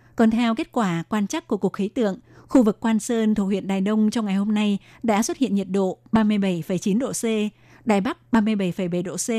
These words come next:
Nam Đầu ba mươi bảy phẩy năm độ C, khu vực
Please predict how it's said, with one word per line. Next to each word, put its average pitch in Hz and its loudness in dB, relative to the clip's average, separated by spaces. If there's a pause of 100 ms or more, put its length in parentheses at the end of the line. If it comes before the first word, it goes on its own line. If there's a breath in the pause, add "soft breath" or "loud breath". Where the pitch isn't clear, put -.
(380 soft breath)
Nam 226 4
Đầu 190 2
ba 214 2
mươi 208 0
bảy 190 -2
phẩy 196 -6
năm 214 -2
độ 202 -4
C, - -6 (420 soft breath)
khu 254 2
vực 202 0